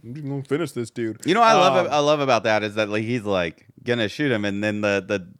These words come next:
Speaker 2: the Utopia is like, "Oh, you can't do that. He won." And he's like,
Speaker 1: Yeah.
Speaker 2: "I have to." And she's like, "You're a monster." I'm like,
Speaker 1: <laughs>
Speaker 2: "This cannot be the first thing that he
Speaker 1: Yeah.
Speaker 2: has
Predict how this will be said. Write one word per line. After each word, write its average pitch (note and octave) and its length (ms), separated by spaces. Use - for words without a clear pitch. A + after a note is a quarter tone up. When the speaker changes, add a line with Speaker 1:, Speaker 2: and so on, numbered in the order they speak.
Speaker 2:
the G#2+ 140
Utopia G#2 640
is F#2 140
like, F#2+ 280
"Oh, C3 80
you B2 140
can't A#2 220
do E3+ 140
that. F#2 180
He G2 120
won." B2+ 300
And G#2 120
he's G#2+ 120
like, G#2 160
Speaker 1:
Yeah. G2 100
Speaker 2:
"I - 20
have C#3 300
to." G#2 240
And G2 120
she's A2+ 160
like, F#2 160
"You're E3 360
a A2 80
monster." C#3+ 1000
I'm A3 280
like, G#3 240
Speaker 1:
<laughs> G#3+ 400
Speaker 2:
"This G#3 220
cannot D#3+ 460
be D3 140
the B2+ 140
first C3 340
thing C3 340
that A2 320
he B2 160
Speaker 1:
Yeah. E3 240
Speaker 2:
has G2 100